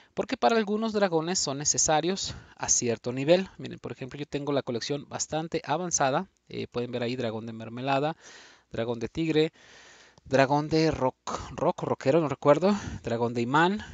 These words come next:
este, aquí están estos dos dragones, eh, dragón de lava,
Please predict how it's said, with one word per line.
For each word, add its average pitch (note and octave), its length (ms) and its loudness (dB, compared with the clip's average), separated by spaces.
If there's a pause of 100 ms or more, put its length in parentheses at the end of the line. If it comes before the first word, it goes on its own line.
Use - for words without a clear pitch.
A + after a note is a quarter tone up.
(100)
este, A2 600 -4
aquí - 160 -12
están A#2 240 -8
estos A2+ 180 -10
dos A2+ 140 -8
dragones, F3 760 -2
eh, A2+ 260 -6
dragón A2+ 300 -6
de A#2 100 -4
lava, E3+ 420 2